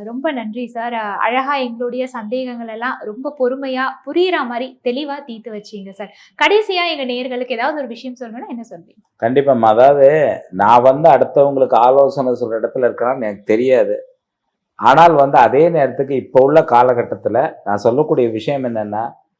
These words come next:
Speaker 2: நீங்க கோயிலுக்கு போறீங்களோ போகலையோ, இல்ல சர்ச்சுக்கு போறீங்களோ போகலையோ, மசூதிக்கு போறீங்களோ போகலையோ, அடுத்தவங்களுக்கு எந்த கெடுதலும் பண்ணாம அடுத்தவங்களுக்கு கெடுதல் நினைக்காம நீங்க வந்து மகிழ்ச்சியா சந்தோஷமா இருந்தீங்கன்னாவே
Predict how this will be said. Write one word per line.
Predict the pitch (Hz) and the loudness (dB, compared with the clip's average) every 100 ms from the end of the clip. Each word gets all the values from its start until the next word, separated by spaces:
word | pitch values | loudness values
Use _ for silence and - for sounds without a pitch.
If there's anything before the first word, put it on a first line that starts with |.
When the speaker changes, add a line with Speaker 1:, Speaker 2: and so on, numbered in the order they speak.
| _ - | _ -10
Speaker 2:
நீங்க | 101 107 104 | -4 -2 0
கோயிலுக்கு | 127 139 139 127 | 2 2 2 -4
போறீங்களோ | 127 123 123 123 120 120 123 | 0 2 2 2 4 4 4
போகலையோ, | 123 127 120 113 117 | 4 4 2 0 -2
இல்ல | 110 107 | 0 -2
சர்ச்சுக்கு | 110 123 131 135 120 | 2 2 2 0 -6
போறீங்களோ | 117 120 117 117 117 113 | -2 -2 -2 -2 -2 -2
போகலையோ, | 117 120 120 120 | -2 0 0 -2
மசூதிக்கு | 113 107 135 127 120 110 | -2 -4 -4 -6 -6 -4
போறீங்களோ | 120 117 117 117 | -4 -4 -4 -4
போகலையோ, | 117 113 120 110 110 - _ _ _ _ _ _ _ _ _ - | -2 -2 -2 -4 -8 -12 _ _ _ _ _ _ _ _ _ -4
அடுத்தவங்களுக்கு | 107 - - 180 175 160 156 | -2 0 4 4 4 0 0
எந்த | 120 131 147 156 | 0 0 -2 2
கெடுதலும் | 165 165 131 139 156 165 | 2 2 2 2 2 2
பண்ணாம | 127 120 123 131 | 0 2 0 2
அடுத்தவங்களுக்கு | 143 120 120 147 139 127 | 2 2 0 -2 0 -2
கெடுதல் | - 117 131 147 | 0 0 0 -2
நினைக்காம | 135 120 117 123 120 120 117 156 226 _ _ _ _ _ _ - | -2 -6 -4 -2 0 0 -2 -2 -4 _ _ _ _ _ _ -6
நீங்க | 120 123 123 | -2 0 2
வந்து | 135 160 | 2 0
மகிழ்ச்சியா | 123 123 151 151 156 165 151 | 2 2 0 -2 2 4 4
சந்தோஷமா | 127 127 135 135 123 131 139 170 190 - 113 | 0 0 4 4 2 -2 0 -2 -4 -10 -6
இருந்தீங்கன்னாவே | 120 143 143 139 131 123 120 113 135 185 | -2 -2 -4 -4 -4 -2 0 2 2 0